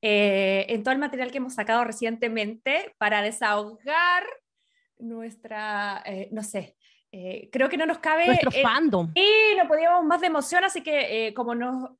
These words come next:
Speaker 1: preguntaron tanto en redes sociales sobre la experiencia Bridgerton, que fue algo a lo que pude asistir, eh, la semana pasada,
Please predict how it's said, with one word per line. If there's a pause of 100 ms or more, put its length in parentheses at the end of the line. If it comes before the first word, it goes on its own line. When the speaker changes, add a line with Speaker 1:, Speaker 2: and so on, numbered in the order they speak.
(260)
Speaker 1:
preguntaron
tanto
en
redes
sociales
sobre
la
experiencia
Bridgerton,
que
fue
algo
a
lo
que
pude
asistir, (100)
eh,
la
semana
pasada,